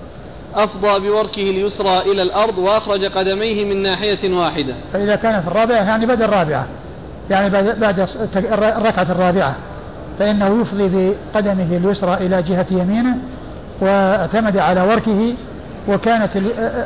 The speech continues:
Speaker 2: الرجلان كلهما من جهة اليمين، اليمنى هي في الأصل من جهة اليمين، واليسرى أيضا صارت من جهة اليمين لأنها خرجت من تحت الساق، خرجت من تحت الساق، الساق اليمنى،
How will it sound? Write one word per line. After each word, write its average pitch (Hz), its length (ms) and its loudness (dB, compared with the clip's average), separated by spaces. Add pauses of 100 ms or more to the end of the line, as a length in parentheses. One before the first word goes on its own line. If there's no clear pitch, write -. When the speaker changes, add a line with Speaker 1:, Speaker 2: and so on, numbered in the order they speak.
(120)
Speaker 2:
الرجلان 220 560 2
كلهما 240 400 2
من 220 80 2
جهة 196 200 0
اليمين، 190 300 0 (760)
اليمنى 220 340 2
هي 190 180 2
في 180 60 0
الأصل 208 300 0
من 190 100 0
جهة 175 200 0
اليمين، 226 560 0 (500)
واليسرى 240 580 2
أيضا 226 260 2
صارت 247 300 0
من 220 100 0
جهة 196 200 2
اليمين 208 320 0
لأنها 220 320 2
خرجت 240 420 2 (1040)
من 220 160 0
تحت 202 280 0 (300)
الساق، 190 380 0 (1080)
خرجت 208 480 2
من 196 140 0
تحت 220 200 -2
الساق، 190 340 0 (1700)
الساق 214 440 0
اليمنى، 196 400 2